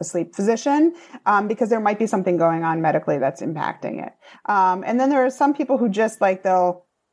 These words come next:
they'll sleep an extra hour, they'll set their snooze or they'll turn off their alarm. Sometimes you can get a little too much sleep and actually feel worse. So if you feel like you, you have an excessive number, you definitely should talk to a doctor.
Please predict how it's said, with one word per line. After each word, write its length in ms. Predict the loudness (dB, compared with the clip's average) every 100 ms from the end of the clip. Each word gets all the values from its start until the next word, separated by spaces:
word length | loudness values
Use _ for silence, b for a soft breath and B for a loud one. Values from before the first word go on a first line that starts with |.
| _
they'll 140 | 0 0
sleep 260 | 0 0
an 80 | 0
extra 300 | 0 -2 -4
hour, 320 | 0 2 2
they'll 160 | 0 -2
set 240 | 0 0
their 100 | 0
snooze 600 | -2 -2 0 2 2 2
or 100 | 0
they'll 140 | 2 0
turn 160 | 2
off 120 | 0 0
their 120 | 0
alarm. 320 | 2 0 0
Sometimes 340 | 0 0 0
you 60 | -2
can 160 | -2 4
get 320 | 4 2 -4 -2
a 80 |
little 220 | 2 2 0
too 160 | 2
much 160 | 0 0
sleep 200 | 0 0
and 80 | -2
actually 240 | 0 -2
feel 180 | 0 0
worse. 520 | 2 0 0 -6 -20 _ _ _ _
So 340 | 0 2 2
if 160 | 0 -4
you 80 | -2
feel 180 | 2
like 220 | 2 0 0
you, 360 | 0 0 -2 0
you 80 | 2
have 140 | 2
an 60 | 0
excessive 580 | -4 -2 -2 -2 -2
number, 340 | 0 0 2 2
you 220 | 2 -4 0
definitely 340 | 2 2 0
should 140 | -2 -4
talk 160 | -4
to 80 | -4
a 20 |
doctor. 400 | -4 -4 -8 -18